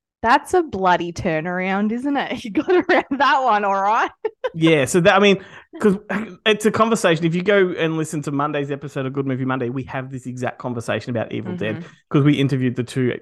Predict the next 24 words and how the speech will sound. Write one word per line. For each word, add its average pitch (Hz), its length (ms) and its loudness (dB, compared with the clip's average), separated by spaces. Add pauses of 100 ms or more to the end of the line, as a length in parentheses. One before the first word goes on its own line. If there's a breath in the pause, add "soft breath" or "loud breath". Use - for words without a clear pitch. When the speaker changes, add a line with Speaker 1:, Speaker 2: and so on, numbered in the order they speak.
Speaker 2:
lead 120 220 0
actresses 113 440 -4
from 120 160 -4
the 113 80 -2
new 113 140 -2
Evil 113 300 -4
Dead 110 180 -4
Rise 107 260 -2
movie. - 440 -12
That's 165 160 0
on 269 80 2
the 151 80 2
show, 147 200 2
by 113 160 0
the 104 80 -4
way. 117 140 0
Go 147 120 0
and 151 80 2
have 143 100 2
a - 20 -8
listen 127 220 -4
to 113 80 -10
that. 110 220 -4 (200 soft breath)
Speaker 1:
Go. 214 640 6